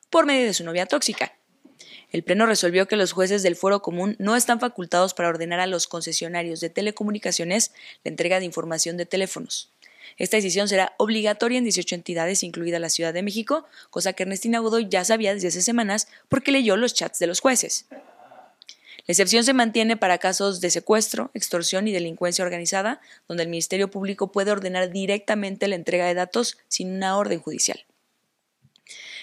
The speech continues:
En otras noticias, la audiencia programada para revisar las pruebas contra Ovidio Guzmán, hijo de Joaquín El Chapo Guzmán,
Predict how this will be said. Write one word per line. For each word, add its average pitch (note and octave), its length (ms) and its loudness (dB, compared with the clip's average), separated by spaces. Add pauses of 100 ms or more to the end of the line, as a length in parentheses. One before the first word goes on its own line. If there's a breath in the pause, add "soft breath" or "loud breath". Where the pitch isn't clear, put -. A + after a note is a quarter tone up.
En D4+ 120 6
otras D4 260 4
noticias, C4 760 0
la F3+ 120 2
audiencia G#3 360 2
programada G3+ 500 6
para F#3 160 4
revisar F#3 480 2
las G3+ 220 0
pruebas G#3+ 400 2
contra F#3 320 -2
Ovidio G3+ 240 -2
Guzmán, F#3+ 460 -4
hijo F#3 180 -6
de F3 60 0
Joaquín F3+ 480 -6
El D#3+ 120 -8
Chapo F3 220 -2
Guzmán, F#3+ 400 -4